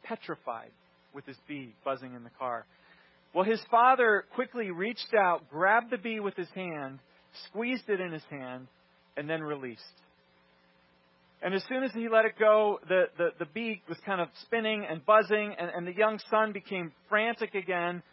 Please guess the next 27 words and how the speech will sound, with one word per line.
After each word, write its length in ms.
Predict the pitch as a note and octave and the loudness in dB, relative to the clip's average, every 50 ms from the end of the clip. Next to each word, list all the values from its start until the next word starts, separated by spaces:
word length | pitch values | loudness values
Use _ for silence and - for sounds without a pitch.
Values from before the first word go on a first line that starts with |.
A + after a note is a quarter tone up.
| _ _ _ _ - | _ _ _ _ -4
And 100 | E3+ F3 | -2 -2
his 100 | F#3 F3+ - - | -2 -2 0 2
father 320 | G#3+ G#3 A3+ A#3 A#3+ A3 - - | 4 6 6 6 4 0 -2 0
saw 200 | - G#3+ G#3 G#3 | 2 4 4 4
the, 200 | G3 G3 F#3+ F3+ - - - | 4 4 2 0 0 -4 -8
in 120 | - F3+ F3 | -8 -6 -6
the 60 | F3+ | -2
rearview 420 | E3+ F#3+ G3+ F#3+ F3 F#3+ G3 F#3+ | 0 0 0 0 0 -4 -6 -6
mirror 320 | F#3 F#3+ G3+ G3+ G3 F#3+ F3 | -6 -4 0 2 2 2 2
the 140 | E3+ E3 - - - - - - | 0 -4 -4 -8 -18 -14 -6 -2
son's 320 | G3+ G3 G3+ G3 F3 - _ - | 0 0 0 -2 -6 -12 _ -12
panic-stricken 800 | - G3+ G#3 G#3+ A3 G#3+ - - - - G3+ F3+ - G3 F3+ E3+ - - | -8 -6 -4 -4 -4 -4 -8 -10 -10 -8 -8 -6 -6 -6 -8 -8 -10 -8
face. 300 | - F#3 E3+ D3+ C#3 C3+ - - _ _ _ - _ _ _ - | -4 -4 -4 -4 -6 -10 -16 -20 _ _ _ -20 _ _ _ -8
And 120 | D#3 D#3 | -6 -2
once 160 | E3+ G3+ G#3+ G3+ | 0 0 0 0
again, 240 | B3+ G#3 A3 G#3 F#3+ | -2 -2 0 0 0
the 100 | F3 E3+ - - | 0 -4 0 2
father 320 | G3 F#3+ F#3+ F#3+ F3+ F3 | 4 4 4 4 4 2
reached 320 | E3+ F#3+ G#3 - - - G3+ | 0 -2 -6 -6 -4 0 2
out 160 | F#3 F#3 F3+ | 2 2 0
his 120 | F#3 - - | -2 -8 -10
hand, 280 | - E3 D3+ C#3+ C3+ C#3 | -12 -10 -10 -8 -8 -6
this 140 | D#3+ F3+ - - - | -8 -8 -8 -10 -12
time 320 | - F#3 E3+ E3 D#3 D3+ D3+ _ _ _ _ _ - | -8 -6 -6 -4 -6 -8 -12 _ _ _ _ _ -12
to 80 | E3+ D#3 - - | -12 -10 -6 -2
show 160 | F3+ E3 D#3 | -2 -2 -2
his 160 | D3+ D#3+ D3+ | -2 -6 -10